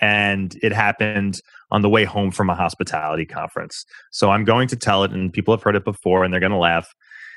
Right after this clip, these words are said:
Um, so I'm a big Rob Thomas fan, Matchbox Twenty, one of my favorite bands. I've always, um, enjoyed listening to them, you know, when I was younger and, and still do.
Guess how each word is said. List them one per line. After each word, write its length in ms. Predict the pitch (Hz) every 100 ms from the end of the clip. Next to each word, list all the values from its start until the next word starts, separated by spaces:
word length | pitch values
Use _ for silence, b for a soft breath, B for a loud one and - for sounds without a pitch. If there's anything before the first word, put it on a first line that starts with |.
| B -
Um, 360 | 110 104 92 - 156
so 500 | - - 156 143 135 - -
I'm 160 | 143
a 140 | 143 104
big 440 | 131 123 120 98 - -
Rob 260 | 117 107 -
Thomas 480 | 113 104 107 104 -
fan, 300 | 107 104 95
Matchbox 460 | 92 - 95 90
Twenty, 260 | - 101 95
one 140 | 92
of 40 | 90
my 120 | 87
favorite 400 | - 92 90 82
bands. 480 | 92 90 92 85 - B B B _
I've 80 | 98
always, 320 | 98 98 87
um, 260 | 95 92 -
enjoyed 340 | 104 101 98
listening 280 | 90 - 95
to 100 | -
them, 260 | 95 92 87 - _ _ _ _
you 100 | 92
know, 60 |
when 80 | 98
I 40 | 101
was 120 | 87
younger 360 | 104 98 98
and, 180 | 95 92 -
and 140 | 92
still 300 | - - 95
do. 360 | 85 95 92